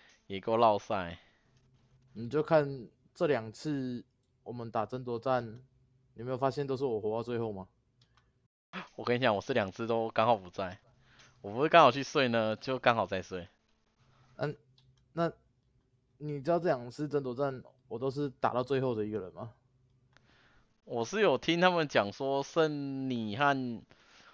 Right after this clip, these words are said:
Speaker 1: 有一次是你和跟红瑞哦，啊，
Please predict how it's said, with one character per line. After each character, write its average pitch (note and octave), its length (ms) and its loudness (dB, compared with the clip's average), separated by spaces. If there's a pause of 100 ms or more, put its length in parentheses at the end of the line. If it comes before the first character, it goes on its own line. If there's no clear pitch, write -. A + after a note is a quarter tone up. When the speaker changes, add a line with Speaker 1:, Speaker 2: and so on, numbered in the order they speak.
(540)
Speaker 1:
有 C3 160 2
一 C3 60 4
次 F#3 120 -6
是 F3+ 300 -8
你 B2 220 -2
和 D3+ 180 2
跟 C#3+ 140 2
红 A2 280 -4
瑞 A#2 260 -2
哦， D#2 100 -6
啊， A#2+ 440 -4